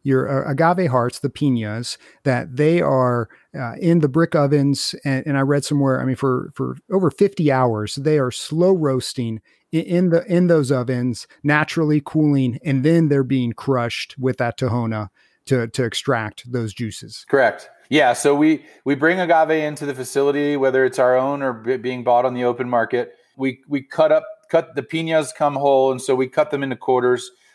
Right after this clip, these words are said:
Speaker 2: We stack 'em into a brick oven and we slow roast for fifty-six hours in a traditional brick oven, which is pretty high industry standard, you know, for, for industry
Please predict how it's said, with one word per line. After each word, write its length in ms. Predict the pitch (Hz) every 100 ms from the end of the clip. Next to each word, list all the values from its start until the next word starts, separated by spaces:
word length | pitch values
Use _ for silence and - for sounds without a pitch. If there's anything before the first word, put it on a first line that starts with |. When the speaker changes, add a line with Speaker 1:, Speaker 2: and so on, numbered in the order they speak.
| _
Speaker 2:
We 60 | 117
stack 300 | - 139 151
'em 120 | 139
into 240 | 135 139
a 40 | 120
brick 240 | 120 120
oven 300 | 120 117 117 _ _ -
and 140 | 123
we 80 | 127
slow 260 | - 143 143
roast 280 | 135 131
for 100 | -
fifty-six 600 | 120 123 - 117 120 -
hours 340 | 107 107 104 98
in 140 | 107
a 20 |
traditional 460 | 104 101 107 - 107
brick 260 | 98 101 101
oven, 320 | 98 95 95 _ _ _ -
which 180 | 139
is 160 | 160 147
pretty 300 | - 202 190
high 380 | 170 143 139 135
industry 540 | 131 131 127 - 127
standard, 440 | 120 - 127 127 120
you 60 |
know, 120 | 127
for, 280 | 123 123 120
for 160 | - 127
industry 580 | 131 120 - 123 120